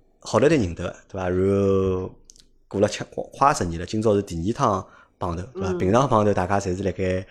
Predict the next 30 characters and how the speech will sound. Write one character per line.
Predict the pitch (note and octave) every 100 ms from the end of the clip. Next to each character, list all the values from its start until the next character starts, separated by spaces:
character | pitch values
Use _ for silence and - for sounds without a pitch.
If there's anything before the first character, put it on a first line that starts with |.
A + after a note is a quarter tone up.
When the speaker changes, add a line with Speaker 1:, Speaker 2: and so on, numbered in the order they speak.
| - - - _ -
Speaker 1:
朋 | F2 F#2
友 |
圈 | G#2+ - G2+
啊， | F#2+ F#2
或 | F#2+ -
者 | F#2 F#2+
是 | F#2 F#2 F#2 F#2 F#2+ - -
微 | G#2
信 | G#2 F2+
啊， | F2+
Speaker 2:
嗯。 |
Speaker 1:
或 | F2 F2+
者 | G2+
是 | F#2 D2+
微 | A#2 C#3+
博 | A2
高 | F#2
头， | F2 - - - -
咾 |
么 | F#2 E2
可 | - -
能 | -
大 | F2+
家 | F#2+
会 | F#2
得 | F2+ F#2
有 | F2+
眼 | F2+ F#2 G2 - - - - - -
互 | F#2+
动， | F2 -